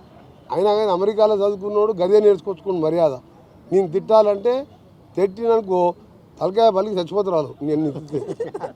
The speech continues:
నేను తిట్టదలుచుకోలే. ఎందుకంటే వేస్ట్ ఫెలోస్ గురించి ఏం తిట్టాలి? దీపం పాపం మూత, మూతపడే దుకాణం అది, సగం దుకాణం పడ్డది.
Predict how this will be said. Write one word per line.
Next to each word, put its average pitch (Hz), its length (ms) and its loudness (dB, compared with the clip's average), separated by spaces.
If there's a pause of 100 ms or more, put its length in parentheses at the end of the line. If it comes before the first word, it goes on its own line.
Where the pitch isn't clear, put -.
(160)
నేను 175 140 0
తిట్టదలుచుకోలే. 208 800 2 (200)
ఎందుకంటే 208 360 0
వేస్ట్ 196 280 2
ఫెలోస్ 233 340 0
గురించి 226 240 -2
ఏం 220 80 2
తిట్టాలి? 233 400 -6 (920)
దీపం 214 320 4
పాపం 226 340 4
మూత, 208 180 2
మూతపడే 214 440 2
దుకాణం 190 420 4
అది, 143 240 0 (1000)
సగం 202 280 2
దుకాణం 226 420 4
పడ్డది. 190 340 0